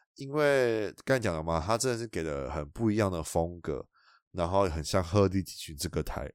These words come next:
这个，很像鹤立鸡群这个成语。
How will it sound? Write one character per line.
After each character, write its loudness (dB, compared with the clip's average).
这 4
个， 6
很 6
像 8
鹤 6
立 6
鸡 0
群 -8
这 0
个 4
成 0
语。 -10